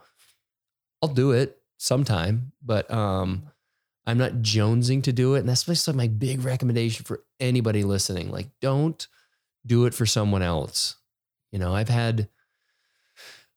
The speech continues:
I'll even say this. I had this experience where some of us were doing,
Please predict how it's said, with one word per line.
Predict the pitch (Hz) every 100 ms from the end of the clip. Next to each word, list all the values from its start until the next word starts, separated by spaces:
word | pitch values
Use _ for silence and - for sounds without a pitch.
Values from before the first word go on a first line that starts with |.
| _ _ -
I'll |
even | 135 104
say | 92 107
this. | 117 107
I | 113
had | 117 117 120 110
this | 107 104 - -
experience | 117 104 - 113 110 107 -
where | 107 104
some | 101 - 110
of | 104
us | 104 101 -
were | 104 98 92 104 _ _ _ _ _ _ _ _ _ _ - -
doing, | 104 104 101 98 95 92